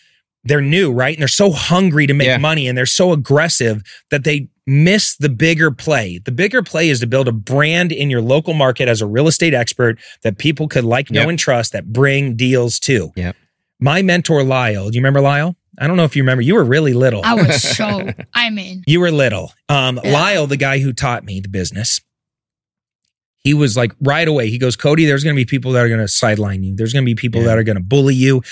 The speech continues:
Speaker 1: and push you around and pass you over. And they're gonna be cutthroat and they're gonna cut you out of deals. And, and they're gonna sue you and they're gonna lie to you and they're gonna steal from you."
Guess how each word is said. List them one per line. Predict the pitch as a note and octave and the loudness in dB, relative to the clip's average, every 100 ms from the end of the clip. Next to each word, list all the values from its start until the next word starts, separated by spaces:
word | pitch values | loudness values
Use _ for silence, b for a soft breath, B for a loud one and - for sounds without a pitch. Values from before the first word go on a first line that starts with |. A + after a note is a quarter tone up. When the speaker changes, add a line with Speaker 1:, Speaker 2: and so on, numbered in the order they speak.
| B - | B -8
Speaker 1:
and | F#2 - | -10 -2
push | D#3 D3+ - | 0 2 2
you | D3 | 2
around | C3 C3 C3 | 2 2 0
and | G2+ | -4
pass | - B2+ A#2+ | -2 -2 -2
you | C3 C3 | -2 0
over. | B2+ C3 C3 B B - | 0 2 0 B B -2
And | A#2+ | 0
they're | D3+ | 2
gonna | D3 | 0
be | A#2 | -2
cutthroat | F2+ D3+ C#3+ - C#3+ C#3 | -2 -2 -2 0 0 2
and | B2+ | 0
they're | |
gonna | C#3 B2 | -2 -4
cut | - C#3+ - | -4 -2 0
you | D3 | -2
out | B2 | -2
of | A#2 | -2
deals. | A#2+ C3 C3+ - B B B B | 0 0 -2 -6 B B B B
And, | - B2 A#2 A2+ G#2 G2+ _ - | -4 0 0 -2 -4 -8 _ -6
and | A#2+ A2+ A2 | -4 -2 -6
they're | - C3 | -4 -2
gonna | D3 G#2+ | -2 -2
sue | - F#3+ E3+ | 0 4 4
you | F3 D#3+ | 4 4
and | C#3+ | 2
they're | A#2+ D#3+ | 2 0
gonna | D#3 A#2+ | 0 0
lie | B2 E3+ | -2 0
to | E3+ | 0
you | E3 D#3+ | 0 0
and | C#3+ | 0
they're | C#3 | -2
gonna | F3 | -2
steal | A#2 - F3+ | -4 0 0
from | D#3+ E3 | 0 0
you." | E3+ D#3+ | 2 2